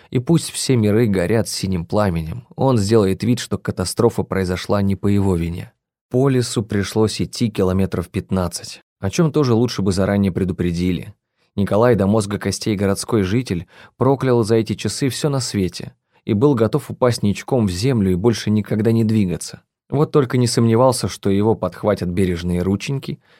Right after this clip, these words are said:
и потащат дальше, а это немного унизительно. Потому проклинал всё на свете и шёл дальше.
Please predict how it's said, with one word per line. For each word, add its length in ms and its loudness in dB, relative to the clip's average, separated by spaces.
и 120 -2
потащат 600 -2
дальше, 440 -6
а 100 -2
это 200 2
немного 380 0
унизительно. 680 -2
Потому 360 2
проклинал 560 0
всё 180 -2
на 120 -4
свете 420 -4
и 180 -4
шёл 360 -2
дальше. 440 -8